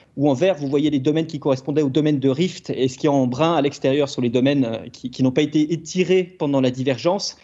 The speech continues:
Qu'on le compare par exemple au Central Iberian Range, ça c'est ce qu'a produit par exemple, euh, Juliette Ra. On le compare, euh, par exemple à l'Atlas, où on a un petit peu moins travaillé. Bah, la première des choses, c'est que ça apparaît extrêmement différent à l'échelle crustale, comme à l'échelle des bassins, d'un côté et l'autre, euh,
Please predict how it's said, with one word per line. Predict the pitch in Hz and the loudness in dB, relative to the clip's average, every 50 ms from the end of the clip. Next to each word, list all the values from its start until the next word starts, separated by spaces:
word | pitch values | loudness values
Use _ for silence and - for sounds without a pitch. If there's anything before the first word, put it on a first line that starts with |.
| _ - - - - _ _ _ | _ -20 -20 -20 -20 _ _ _
Qu'on | - 156 | 0 0
le | 151 151 | 0 2
compare | 156 160 147 - 165 - - | 0 0 0 0 0 0 0
par | 151 143 | -2 -2
exemple | 135 131 160 151 - - | -2 -2 -4 -6 -4 -6
au | 139 | -6
Central | - 151 131 - 147 131 127 | -4 -4 -4 -2 0 0 0
Iberian | 123 120 123 120 127 123 120 | 2 0 0 2 2 0 2
Range, | 117 151 180 185 | 2 2 0 0
ça | - - 139 | -2 -4 -6
c'est | 127 - 131 | -6 -4 -6
ce | - | -4
qu'a | - 127 | -4 -4
produit | 127 - 135 135 143 | -2 -2 -4 -4 -2
par | 131 - 127 127 | -2 0 0 0
exemple, | 123 113 135 135 127 131 - 120 | 0 0 0 0 0 0 -2 -2
euh, | 113 113 110 | 0 0 0
Juliette | - 123 113 123 120 120 | 0 0 0 0 0 2
Ra. | - 151 175 180 - - - - _ _ _ _ - - - - - - - - _ | 2 2 2 2 -2 -8 -16 -20 _ _ _ _ -20 -20 -20 -20 -20 -20 -20 -10 _
On | 135 151 | 0 2
le | 151 165 | 2 2
compare, | - - 175 165 170 165 175 170 175 180 135 | 2 2 0 0 2 2 2 2 2 2 2
euh, | 135 131 123 | 2 0 0
par | 120 - 135 | 0 0 0
exemple | 139 131 139 131 139 | 0 0 0 0 2
à | 120 | 2
l'Atlas, | 123 123 123 - 180 190 214 208 - | 2 2 2 2 2 0 0 0 -2
où | 143 | -4
on | 127 | -2
a | 123 | -2
un | 131 | -2
petit | 127 - 170 | -2 -4 -2
peu | 151 180 | 0 0
moins | 151 156 151 147 | 0 2 0 0
travaillé. | 147 - 135 120 127 131 135 160 185 202 190 - - - - _ _ | 0 0 0 2 2 4 4 4 2 2 -2 -6 -18 -20 -20 _ _
Bah, | 123 | -2
la | 131 | -2
première | 135 - 196 185 190 165 | 0 0 0 0 0 0
des | 143 156 151 | 0 -2 -2
choses, | 143 - 226 220 202 | -2 -2 -4 -4 -4
c'est | - - 139 | -4 -6 -6
que | - | -4
ça | - - | -2 -4
apparaît | - - 151 165 - - | -2 0 0 -2 0 -2
extrêmement | 185 - - - - 185 170 170 170 160 | -4 -6 -6 -4 -2 -2 0 2 0 0
différent | 151 151 151 151 - 165 151 139 147 160 185 - - | 0 -2 -4 -2 0 0 2 2 2 2 0 -2 -2
à | - 135 | -2 0
l'échelle | 135 135 131 - 156 147 135 | 0 0 0 0 -2 -2 -2
crustale, | - - - 160 143 - - 151 156 180 196 - - - - - - _ _ | -6 -4 -4 -2 -2 0 2 2 2 2 0 -2 -4 -10 -18 -20 -20 _ _
comme | - 180 175 | -2 0 2
à | 190 | 2
l'échelle | 180 165 160 - 190 165 151 | 2 0 0 0 -2 -2 0
des | 135 139 | -2 0
bassins, | 120 123 120 - - 151 156 175 185 180 - - | 0 0 -2 -2 -2 -2 -2 -2 -2 -4 -6 -6
d'un | 135 143 151 143 | -2 -2 -2 0
côté | - 156 151 - 180 175 - - - | 0 -2 0 2 0 0 0 -4 -6
et | 143 | -4
l'autre, | 127 143 160 160 - - - | 0 0 0 -2 -4 -4 -2
euh, | 127 123 123 | 0 0 0